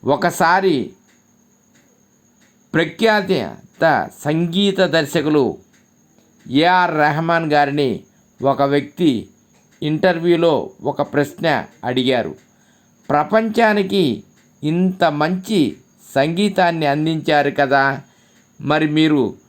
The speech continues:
ఖాళీగా ఉన్నప్పుడు మీరెలాంటి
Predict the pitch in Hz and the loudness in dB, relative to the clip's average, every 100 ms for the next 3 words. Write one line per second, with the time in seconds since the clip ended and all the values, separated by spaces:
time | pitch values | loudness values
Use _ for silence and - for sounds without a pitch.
0 | _ _ _ - 131 180 226 220 226 208 | _ _ _ -2 0 0 0 2 0 2
1 | 196 185 185 185 175 117 - _ _ _ | 0 0 0 2 2 0 -6 _ _ _
2 | _ _ 139 170 190 165 139 135 151 196 | _ _ -2 2 4 2 2 2 2 2
3 | 202 190 190 127 | 0 0 0 0